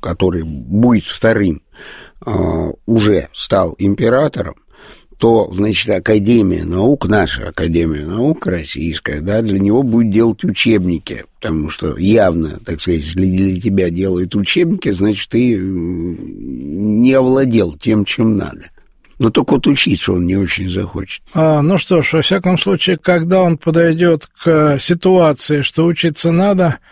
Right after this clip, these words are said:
Speaker 2: он будет уже, ну, совсем не октябрятского возраста. Давайте поговорим о хронологии. Он появился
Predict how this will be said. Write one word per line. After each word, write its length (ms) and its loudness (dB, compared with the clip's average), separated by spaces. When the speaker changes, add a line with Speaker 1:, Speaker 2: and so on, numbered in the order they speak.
Speaker 2:
он 280 2
будет 320 2
уже, 400 2
ну, 300 0
совсем 1000 0
не 100 2
октябрятского 680 0
возраста. 640 0
Давайте 380 2
поговорим 400 4
о 40 4
хронологии. 800 2
Он 300 0
появился 1000 2